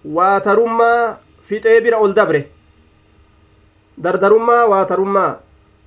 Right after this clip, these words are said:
Dardarummaan hanga ganni diidam namarraa dhumutti. Hanga saniin namni dardara jedhama. Hanga soddom gahutti dardara jedhama namtichi. Soddomitti seenee jennaan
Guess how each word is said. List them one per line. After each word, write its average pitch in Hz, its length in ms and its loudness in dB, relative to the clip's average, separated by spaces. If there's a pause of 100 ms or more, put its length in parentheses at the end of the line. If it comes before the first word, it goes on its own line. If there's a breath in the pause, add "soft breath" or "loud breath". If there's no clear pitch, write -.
(280)
Dardarummaan 196 640 0 (1700)
hanga 214 380 0
ganni 226 300 -2
diidam 196 380 -2
namarraa 208 380 2
dhumutti. 208 380 0 (1700)
Hanga 226 340 0
saniin 214 200 2
namni 214 180 -2
dardara 196 360 0
jedhama. 131 240 -4 (1500)
Hanga 196 240 -2
soddom 202 360 0
gahutti 233 420 2 (1000)
dardara 202 480 0
jedhama 190 280 0
namtichi. 175 460 -4 (1040)
Soddomitti 226 680 -2
seenee 220 380 4
jennaan 233 380 2